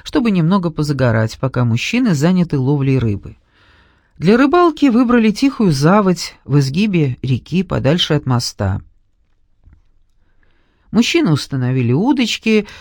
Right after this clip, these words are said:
и с увлечением переговаривались о чем-то своем. А Диана, растянувшись на животе на большом махровом полотенце, выданном ей щедрой Анной,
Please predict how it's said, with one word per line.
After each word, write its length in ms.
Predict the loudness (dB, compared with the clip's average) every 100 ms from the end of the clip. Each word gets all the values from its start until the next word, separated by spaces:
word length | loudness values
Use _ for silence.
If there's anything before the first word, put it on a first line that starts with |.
| -4
и 140 | 0
с 120 | 0 2
увлечением 800 | 0 0 0 0 2 2 0 0
переговаривались 880 | -2 0 0 2 2 2 0 0 -2
о 80 |
чем-то 340 | -2 -2 -2 -4
своем. 580 | -4 -2 0 -2 -4 -10 _ -20 -20 -20 -20 _
А 80 | -2
Диана, 460 | 2 4 4 4 2
растянувшись 840 | 0 -2 2 2 2 0 -2 0
на 100 | 0
животе 580 | 2 2 0 -2 -2 0
на 80 | 0
большом 360 | -2 -2 0
махровом 440 | 0 0 -2 0 0
полотенце, 720 | 0 -2 -2 -2 -2 -2 -2
выданном 460 | 0 0 0 0 0
ей 240 | 2 0
щедрой 480 | 0 -2 0 0 0
Анной, 540 | 0 0 0 -2 -4